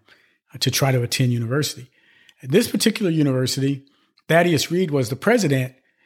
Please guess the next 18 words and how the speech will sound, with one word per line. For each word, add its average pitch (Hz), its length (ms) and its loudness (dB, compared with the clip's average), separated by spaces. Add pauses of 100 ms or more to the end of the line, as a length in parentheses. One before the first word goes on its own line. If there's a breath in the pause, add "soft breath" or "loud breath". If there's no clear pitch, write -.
and 127 100 -2
he 180 60 4
wasn't 190 260 2
very 156 220 4
happy 151 320 0
to 123 80 -2
see 127 180 -2
Sammy 156 380 2
because 120 320 -4
the 120 80 -6
school 170 380 2
was 131 200 0
nearly 143 260 4
closed 165 560 0
because 131 300 -2
of 123 160 -2
insufficient 135 600 0
funds. 131 420 -4